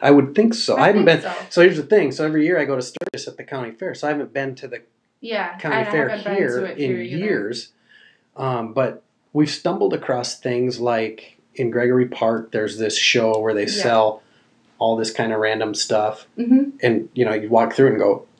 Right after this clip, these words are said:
Speaker 1: "Dang, I didn't know that stuff was around." And that's
Speaker 2: Yeah.
Speaker 1: where, like, your stuff, I had, I had no idea what it is. Renee
Speaker 2: Yeah.
Speaker 1: saw it and she's like, "Oh my God, that is beautiful."
Speaker 2: Yeah,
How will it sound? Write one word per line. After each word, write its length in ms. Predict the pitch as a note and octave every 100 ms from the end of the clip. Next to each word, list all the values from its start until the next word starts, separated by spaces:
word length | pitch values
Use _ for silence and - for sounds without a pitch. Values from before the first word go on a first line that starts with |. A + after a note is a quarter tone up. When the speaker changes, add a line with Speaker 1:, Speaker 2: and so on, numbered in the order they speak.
| _
Speaker 1:
"Dang, 220 | - D3+
I 40 | -
didn't 140 | C3
know 120 | G#2+
that 140 | G#2 G2+
stuff 260 | - -
was 140 | G#2+ G2+
around." 380 | G#2 G2 A#2+ -
And 160 | - C#3
that's 220 | D#3 F3+
Speaker 2:
Yeah. 40 | G#3+
Speaker 1:
where, 160 | D#3
like, 220 | B2 A#2+ A2+
your 180 | B2+
stuff, 360 | D3+ - F#2+ - A2+
I 100 | A#2
had, 260 | A2+ G#2 - _ -
I 100 | - - _ _ -
had 100 | A#2+
no 100 | A#2
idea 200 | G2+ G#2+
what 120 | G2
it 80 | -
is. 320 | F#2 F#2 - -
Renee 260 | - B2 C3+
Speaker 2:
Yeah. 40 |
Speaker 1:
saw 240 | C#3 B2+ A2+
it 40 |
and 80 | -
she's 60 | -
like, 120 | -
"Oh 80 | D3
my 140 | D3
God, 180 | B2+ C3+
that 140 | A#2 B2+
is 80 |
beautiful." 540 | - A#2 D3+ - - - _ _ -
Speaker 2:
Yeah, 380 | A3+ F#3+ F3